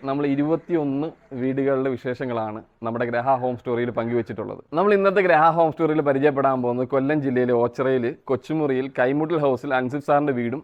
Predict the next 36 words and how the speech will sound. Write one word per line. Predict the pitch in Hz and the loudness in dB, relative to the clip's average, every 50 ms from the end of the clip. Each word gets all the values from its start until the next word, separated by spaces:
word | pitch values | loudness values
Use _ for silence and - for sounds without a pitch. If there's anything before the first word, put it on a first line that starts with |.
| _ _ | _ _
വീടിന്റെ | 139 143 143 143 147 147 147 | -2 0 0 2 0 0 0
വിശേഷങ്ങളുമാണ്. | 131 - 147 131 113 147 139 135 127 113 - - - _ | 0 0 -2 -2 -2 -2 -2 -2 -2 -2 -4 -6 -10 _
ഈ | - 180 233 | -2 -2 0
വീട്ടിൽ | 233 226 214 196 156 139 131 131 135 147 - - _ | 2 2 0 0 -2 0 0 0 0 0 -2 -12 _
ജോട്ടൻ | 147 135 123 127 147 156 165 170 156 - - 170 180 180 - - | -8 -4 2 4 6 6 6 4 2 0 -2 0 0 -2 -8 -8
മാസ്റ്റർ | 139 131 143 156 170 - - 190 | -6 -2 -2 -2 -2 -2 -6 -6
പെയിന്റർ | 175 190 180 175 175 170 180 | 0 2 2 2 2 0 -2
സൊല്യൂഷൻ | 170 - 156 143 147 147 139 - 139 127 | 0 0 0 0 0 0 -2 -2 -2 -2
ആണ് | 120 117 113 131 156 _ _ - - | 0 0 -2 -4 -8 _ _ -4 -2
ചൂസ് | 170 185 190 - | 0 0 0 2
ചെയ്തിട്ടുള്ളത്. | 180 160 151 123 120 107 104 87 - - | 2 2 2 2 0 -2 -2 -4 -4 -6
ഇന്റീരിയർ, | 165 156 160 160 165 165 160 165 160 156 | -4 -4 -2 -2 -2 -2 0 0 0 0
എക്സ്റ്റീരിയർ | 139 - - 156 151 151 147 156 | -2 -2 -4 -2 -2 -2 0 -2
എമൽഷൻ | 143 135 139 135 - - 147 139 | -2 -2 -2 -6 -4 -2 0 0
എല്ലാം | 127 120 117 127 147 - _ - | 0 0 -2 -2 -4 -6 _ -14
ജോട്ടൻ | 120 117 110 131 127 139 147 147 175 180 160 | -12 -4 0 2 4 4 2 2 -2 -4 -2
പെയിന്റ് | 147 139 131 120 113 | -4 -2 -2 -2 -4
ആണ് | 110 113 123 - | -4 -4 -8 -8
ചെയ്തിട്ടുള്ളത്. | - 113 107 107 104 98 92 78 - _ | -6 -6 -6 -6 -6 -8 -10 -10 -12 _
നമ്മൾ | 196 170 160 170 180 180 | -4 -2 0 4 4 4
ഇന്നത്തെ | 175 175 180 175 170 190 | 6 4 2 2 2 2
ഗ്രഹ | 175 165 160 160 165 165 | 2 6 6 8 6 6
ഹോം | 165 165 160 156 151 | 6 6 4 4 2
സ്റ്റോറിയിൽ | 135 - 165 156 147 147 127 117 120 - - - | 0 2 4 4 4 4 2 0 0 0 2 4
ടോട്ടൽ | 151 156 160 156 - 196 | 4 4 4 2 0 -4
പെയിന്റിംഗ് | 190 170 180 175 175 170 180 180 | 0 2 0 2 2 0 -2 -2
സൊല്യൂഷൻ | - - 156 151 160 160 156 - 185 170 | 0 0 2 2 2 0 0 -2 -4 0
സർവീസിനെ | - 170 151 160 165 165 151 175 170 165 | 2 2 2 4 2 2 0 0 -2 -2
കുറിച്ച് | 156 160 156 147 - 165 | 0 0 -4 -2 -2 0
കൂടി | 151 147 147 147 170 | 0 2 2 2 2
നമ്മൾ | 202 170 135 135 143 147 - - | 2 0 0 0 0 -2 0 -2
എക്സ്പ്ലെയിൻ | 139 - - 170 180 180 180 160 | -6 -6 -2 0 0 0 2 2
ചെയ്യുന്നതാണ്. | 160 147 135 123 113 98 78 - _ _ _ _ _ _ _ _ _ | 0 0 0 -2 -4 -4 -8 -12 _ _ _ _ _ _ _ _ _
നമ്മൾ | 131 147 175 196 202 | -2 -2 2 2 2
ഈ | 202 | 4
വീടിന്റെ | 185 170 170 165 151 123 113 131 | 4 4 2 2 0 -2 -4 -6